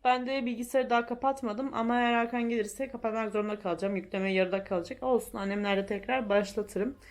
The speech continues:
Sıkıntı olmaz. Böyle ben bir giriş yapayım dedim. Sabahtan şu saate kadar neler yaptım söyleyeyim dedim.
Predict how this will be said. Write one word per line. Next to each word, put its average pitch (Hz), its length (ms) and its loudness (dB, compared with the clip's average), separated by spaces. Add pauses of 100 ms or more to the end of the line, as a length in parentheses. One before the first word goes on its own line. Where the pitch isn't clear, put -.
(380)
Sıkıntı 233 600 -4
olmaz. 240 760 2
Böyle 262 380 4
ben 254 180 4
bir 254 60 -2
giriş 247 380 -4
yapayım 262 360 -2
dedim. 285 360 2 (800)
Sabahtan 220 480 0
şu 240 140 -8
saate 233 320 0
kadar 220 300 0
neler 214 260 0
yaptım 208 380 -2
söyleyeyim 208 460 -2
dedim. 247 260 0